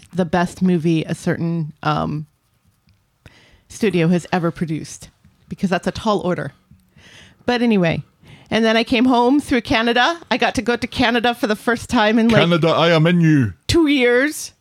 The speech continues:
Speaker 1: two and a half years. Oh, it was so nice getting into Canada. And I went to Niagara Falls, before I went to Canada 'cause I wanted to go to the American side because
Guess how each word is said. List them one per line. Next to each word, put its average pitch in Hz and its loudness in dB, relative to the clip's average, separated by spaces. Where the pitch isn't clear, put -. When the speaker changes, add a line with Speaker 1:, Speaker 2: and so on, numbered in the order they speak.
Speaker 1:
two 285 -2
and 214 2
a 202 0
half 208 -2
years. 208 0
Oh, 262 2
it - 4
was 254 0
so 262 0
nice 247 0
getting 233 2
into 220 0
Canada. 214 0
And 233 0
I 220 0
went 226 -2
to 233 0
Niagara 208 2
Falls, 240 -2
before 277 0
I - 0
went 208 -2
to 208 -6
Canada 190 0
'cause 196 -4
I 190 2
wanted 190 0
to 196 -6
go 180 0
to 165 -6
the 160 -6
American 214 0
side 151 -2
because 165 -2